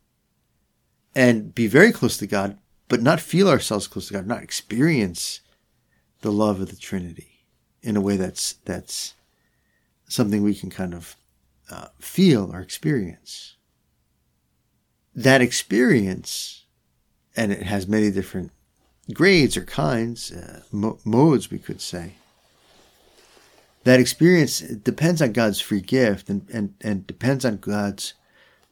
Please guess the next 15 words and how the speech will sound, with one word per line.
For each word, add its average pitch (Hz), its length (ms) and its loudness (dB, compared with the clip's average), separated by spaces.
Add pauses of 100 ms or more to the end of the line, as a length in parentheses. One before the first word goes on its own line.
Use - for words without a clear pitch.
good 104 180 -2
pleasure. 95 600 -4 (440)
And 101 100 -10
so 117 60 -2
we 117 80 2
can't 175 300 2
f-, - 580 -18
we 123 80 -8
can't - 240 -4
force - 460 0
it. 78 240 -12 (1500)
We 110 80 -4
can't 120 240 -2
manufacture 117 800 -2
it. - 260 -18